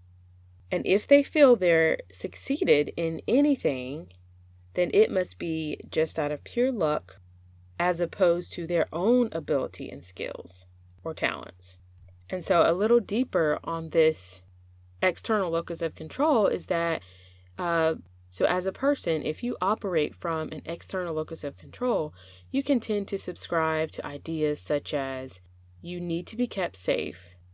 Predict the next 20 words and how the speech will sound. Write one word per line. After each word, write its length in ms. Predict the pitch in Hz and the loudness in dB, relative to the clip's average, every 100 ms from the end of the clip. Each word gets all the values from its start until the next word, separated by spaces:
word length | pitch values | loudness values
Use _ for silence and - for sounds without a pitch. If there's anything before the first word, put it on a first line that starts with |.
| - - - | -20 -20 -8
your 180 | 170 | -6
past 540 | 160 - 170 175 202 - | -6 -2 0 0 -2 -4
equals 360 | 185 - 160 196 | -8 -6 -6 -4
your 100 | 220 | -6
future, 680 | 175 143 - 101 85 196 - - - - - | -4 -6 -6 -4 -4 -6 -14 -20 -20 -16 -6
and 160 | 175 | -4
that 240 | 175 151 - | 0 0 0
you're 200 | 165 170 | -2 -2
a 40 | |
victim 460 | 151 160 - 165 156 | 2 0 0 -6 -6
in 240 | 160 170 | -8 -6
life, 640 | 151 120 131 165 - - - - - - - | -6 -4 -6 -10 -18 -20 -20 -20 -20 -18 -6
and 160 | 170 170 | -4 -2
that 220 | 156 - | -2 -4
people 400 | - 233 247 233 | -4 -2 2 0
need 540 | 202 208 151 143 139 - - - - - | 0 -4 -4 -6 -10 -16 -20 -20 -20 -16
to 140 | - | -10
keep 320 | 170 - 170 - | -8 -6 -6 -4
them 180 | 143 | -6
happy, 520 | 143 208 208 - - | -2 -4 -4 -10 -18